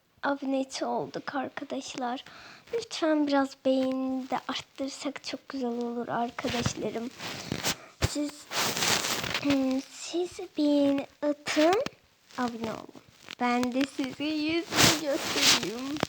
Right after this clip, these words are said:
Çok sayıda kişi benim nerede olduğumu söylüyor. Ben arkadaşlar Türkiye'deyim. Arkadaşlar sizi aslında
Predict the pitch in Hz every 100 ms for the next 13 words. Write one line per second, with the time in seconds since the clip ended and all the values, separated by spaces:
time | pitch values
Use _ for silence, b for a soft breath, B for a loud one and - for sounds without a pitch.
0 | - - - - B B B B B B
1 | B B B B B B B _ - _
2 | _ - B B B B B B B B
3 | B B _ - - - B B B B
4 | B B B _ _ _ _ _ _ _
5 | - 370 370 - 339 320 302 - - -
6 | 320 - 294 294 294 277 262 262 269 262
7 | 262 254 254 254 247 240 247 254 - -
8 | 240 208 214 214 247 285 - 330 349 311
9 | 294 - 302 247 - 277 277 - 277 -
10 | - 240 190 - 190 214 202 233 - _
11 | - B B B B B B - - 269
12 | 262 - 262 262 285 - - _ B B
13 | B B B - - 269 254 294 285 269
14 | - 269 269 254 269 269 247